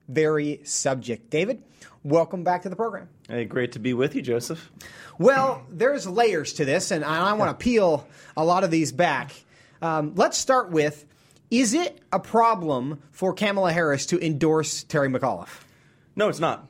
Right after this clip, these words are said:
Speaker 2: I don't think it's a problem for the vice president, uh, to endorse any political candidate that she wants. This is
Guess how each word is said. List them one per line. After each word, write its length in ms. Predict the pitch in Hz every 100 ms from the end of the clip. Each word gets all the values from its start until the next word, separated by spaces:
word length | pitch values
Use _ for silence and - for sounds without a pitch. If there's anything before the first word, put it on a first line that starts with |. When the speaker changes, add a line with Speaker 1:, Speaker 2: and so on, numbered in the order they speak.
| -
Speaker 2:
I 120 | 127
don't 140 | 139
think 140 | 131 127
it's 100 | 120
a 60 |
problem 420 | 110 127 117 120 120
for 520 | - 113 113 113 113 120
the 180 | 110
vice 260 | 104 113 113
president, 640 | - 123 117 120 120 117 123 -
uh, 300 | 117 104 101 101
to 160 | 123
endorse 420 | 107 117 120 120 - -
any 260 | 113 120 117
political 520 | - - 120 123 123
candidate 360 | 120 123 123 117
that 100 | 107
she 120 | 135
wants. 300 | 139 110 -
This 160 | 113
is 180 | 107 117